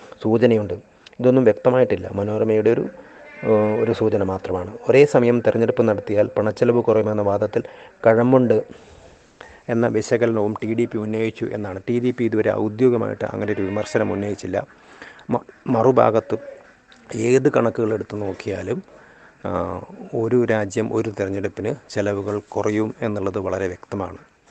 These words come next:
അപ്പോൾ പ്രതിപക്ഷത്തിൻ്റെ സ്വരത്തിനനുസരിച്ച് ബി ജെ പി വിരുദ്ധ നിലപാട് സ്വീകരിക്കുന്ന മനോരമ ഇക്കാര്യത്തിലും അങ്ങനെ സ്വീകരിക്കുന്നുണ്ടെങ്കിൽ പോലും മനോരമയ്ക്ക്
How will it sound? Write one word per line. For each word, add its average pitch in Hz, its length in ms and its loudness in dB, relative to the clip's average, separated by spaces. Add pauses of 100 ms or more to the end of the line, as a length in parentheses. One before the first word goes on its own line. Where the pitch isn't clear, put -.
(360)
അപ്പോൾ 120 380 -2
പ്രതിപക്ഷത്തിൻ്റെ 120 960 -4 (360)
സ്വരത്തിനനുസരിച്ച് 101 840 -4
ബി 101 200 -6
ജെ 98 160 -4
പി 101 140 -8
വിരുദ്ധ 98 420 -8
നിലപാട് 98 440 -4
സ്വീകരിക്കുന്ന 101 500 -6
മനോരമ 101 440 -6 (320)
ഇക്കാര്യത്തിലും 120 600 -2
അങ്ങനെ 120 260 0
സ്വീകരിക്കുന്നുണ്ടെങ്കിൽ 113 840 0
പോലും 101 420 -2
മനോരമയ്ക്ക് 98 520 -6